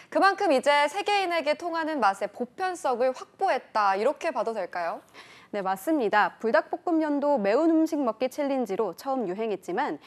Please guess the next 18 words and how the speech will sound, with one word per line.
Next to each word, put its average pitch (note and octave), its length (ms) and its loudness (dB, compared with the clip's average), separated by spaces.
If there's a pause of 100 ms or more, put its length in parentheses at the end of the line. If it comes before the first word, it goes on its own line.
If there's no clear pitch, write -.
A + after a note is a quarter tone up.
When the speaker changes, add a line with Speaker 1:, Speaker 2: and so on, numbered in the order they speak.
(200)
Speaker 2:
이제 B3+ 180 0
그 C#4 160 0
인기가 C#4+ 500 0
식을 G4 300 -2
법도 D#4 320 0
한데 C#4 580 -4
여전히 A3 520 -2 (180)
맵다 C4+ 480 4
맵다 G#3 320 2
하면서도 B3 720 -2
그 G#3+ 120 -4
인기가 A3 440 -2
꾸준하고요. C4+ 760 -2 (360)
한국의 F4+ 440 4
매운 B3 320 4
라면 D4 260 2
먹기에 A#3+ 320 2
도전하는 A#3+ 720 0